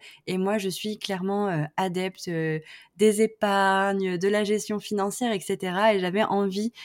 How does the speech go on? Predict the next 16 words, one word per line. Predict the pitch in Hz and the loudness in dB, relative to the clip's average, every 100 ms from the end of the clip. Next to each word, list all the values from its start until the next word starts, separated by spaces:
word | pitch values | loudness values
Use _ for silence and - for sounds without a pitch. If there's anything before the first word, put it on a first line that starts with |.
| - _ | -20 _
euh, | 180 175 165 | -2 0 0
de, | 160 180 | 0 2
euh, | 208 202 180 165 160 | 2 2 2 0 -2
l'introduire | 160 202 196 202 175 185 202 | -2 -2 -2 -4 -4 -2 -2
et | 185 | -2
d'en | 170 170 | -2 -4
parler | 202 196 185 175 - | -2 -2 0 -2 -4
avec | 175 202 | -4 -4
mon | 208 185 | -4 -4
audience. | 175 160 160 175 - | -4 -6 -8 -8 -10
Donc, | 160 185 | -8 -4
merci, | 214 - - 262 | -4 -4 0 2
merci | 220 - 208 | 2 -4 -10
beaucoup | 202 - 240 | -10 -6 -8
pour, | - 190 | -4 -4
euh, | 170 | -2